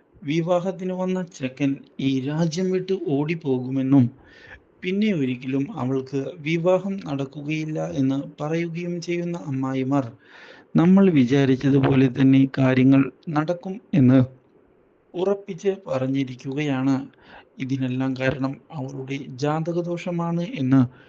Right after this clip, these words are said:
വരുക്കി-, വരുത്തി തീർക്കുകയും വേണം. ഇത് കേൾക്കുന്ന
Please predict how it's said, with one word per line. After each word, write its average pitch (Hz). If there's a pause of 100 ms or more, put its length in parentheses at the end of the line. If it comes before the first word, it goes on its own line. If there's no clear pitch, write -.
(340)
വരുക്കി-, 170 (100)
വരുത്തി 165
തീർക്കുകയും 143
വേണം. 131 (1000)
ഇത് 135
കേൾക്കുന്ന 135